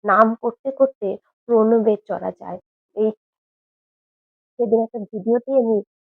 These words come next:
বলেছি যে, একটা ডায়েরিতে যদি আমরা তিনটে সময় ভাগ করে নিই এবং রোজ যদি ওই বীজ নামটা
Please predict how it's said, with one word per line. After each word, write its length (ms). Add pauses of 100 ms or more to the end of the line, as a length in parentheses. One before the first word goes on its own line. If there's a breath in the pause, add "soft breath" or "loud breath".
বলেছি 500 (340)
যে, 240 (520)
একটা 220
ডায়েরিতে 500
যদি 260
আমরা 220
তিনটে 680
সময় 400
ভাগ 260 (140)
করে 180
নিই 200 (280)
এবং 340
রোজ 200 (100)
যদি 280 (240)
ওই 100
বীজ 400
নামটা 480